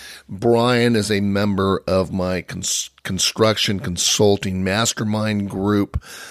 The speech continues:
Uh, known him for a while, and this guy knows what he's talking about.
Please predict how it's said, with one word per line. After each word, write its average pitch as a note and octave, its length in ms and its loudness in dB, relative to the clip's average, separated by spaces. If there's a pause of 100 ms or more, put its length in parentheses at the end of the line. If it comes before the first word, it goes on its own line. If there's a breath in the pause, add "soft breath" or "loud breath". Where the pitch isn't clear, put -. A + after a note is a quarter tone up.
(200 loud breath)
Uh, F#2 200 -4
known G2 260 0
him G2+ 240 0
for G#2+ 220 2
a G2+ 80 6
while, G2+ 500 4
and G2 220 -2
this G2 100 -4
guy G2 320 -2
knows F#2+ 500 0
what F2+ 220 -4
he's F#2 320 -6
talking G2 420 -8
about. E2+ 440 -10